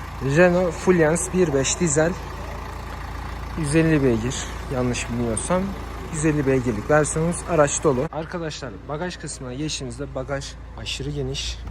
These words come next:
Şöyle üst etmemiz var. Arkadaşlar, plakayı göstermem çünkü araba satılmış. Sahibi kızarsa ya da rahatsız olursa diye ben plakayı kapattım. Şimdi bir motor kısmına geçelim.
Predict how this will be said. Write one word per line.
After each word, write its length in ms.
Şöyle 320
üst 200
etmemiz 460
var. 300
Arkadaşlar, 400
plakayı 420
göstermem 540
çünkü 340
araba 240
satılmış. 680
Sahibi 480
kızarsa 420
ya 320
da 100
rahatsız 300
olursa 260
diye 100
ben 100
plakayı 400
kapattım. 440
Şimdi 260
bir 80
motor 340
kısmına 360
geçelim. 460